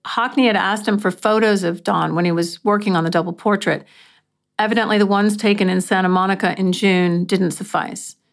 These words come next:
Once Don returned to town, Hockney was able to see him for real. He was also able to see him together with Page, which Chris never did.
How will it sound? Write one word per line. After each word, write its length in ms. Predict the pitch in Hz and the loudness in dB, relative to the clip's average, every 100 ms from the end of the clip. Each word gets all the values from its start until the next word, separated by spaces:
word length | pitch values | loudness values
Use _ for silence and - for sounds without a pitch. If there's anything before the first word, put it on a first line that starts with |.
| _ _ _ | _ _ _
Once 320 | 208 214 240 | -2 0 0
Don 260 | - 220 208 | 0 0 0
returned 380 | 190 - 202 185 | -2 0 0 -2
to 100 | - | -4
town, 480 | 226 277 247 233 220 | -2 0 2 2 0
Hockney 460 | 202 202 202 202 | -2 -2 0 0
was 120 | 190 | 2
able 220 | 196 190 185 | 2 2 0
to 80 | 190 | -4
see 300 | - 226 208 | 0 2 4
him 380 | 208 190 190 - | 4 2 -2 -6
for 160 | - 196 | 0 2
real. 420 | 190 180 - - _ _ _ _ _ - | 4 2 -2 -14 _ _ _ _ _ -4
He 80 | |
was 140 | 214 208 | 0 2
also 500 | 196 294 302 220 - - | 2 2 2 0 0 -2
able 360 | 190 165 180 208 | -2 0 0 0
to 140 | 220 | -4
see 240 | 202 202 | 0 2
him 120 | 190 180 | 2 2
together 360 | 202 175 165 | 0 0 0
with 220 | 165 170 | -4 -6
Page, 520 | - 240 262 170 170 - | -4 2 4 2 0 -2
which 320 | 180 - - - | -2 -4 -12 -8
Chris 320 | - 233 - | -2 -2 0
never 220 | 190 156 | 0 0
did. 480 | 190 240 180 214 | 2 2 2 -4